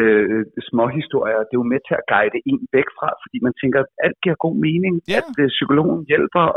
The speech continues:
Speaker 1: og, og da man så finder ud af den der med moren, der har hældt, øh, hvad, hvad er det,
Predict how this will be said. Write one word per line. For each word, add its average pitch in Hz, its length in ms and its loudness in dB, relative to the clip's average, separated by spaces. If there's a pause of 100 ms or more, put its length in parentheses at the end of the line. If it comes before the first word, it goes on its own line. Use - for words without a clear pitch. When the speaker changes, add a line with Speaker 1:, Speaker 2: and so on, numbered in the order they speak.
Speaker 1:
og, 123 80 -2 (560)
og 131 120 2
da 135 120 4
man 135 120 2
så 147 140 2
finder 147 180 4 (120)
ud 143 60 6 (120)
af 120 40 4 (440)
den 131 140 4
der 127 160 4
med 120 60 6 (100)
moren, 117 360 4 (100)
der 117 80 4 (100)
har 107 120 2 (200)
hældt, 110 260 -6 (180)
øh, 95 720 0 (640)
hvad, 110 220 -6
hvad 107 140 0
er 104 80 2
det, 107 60 0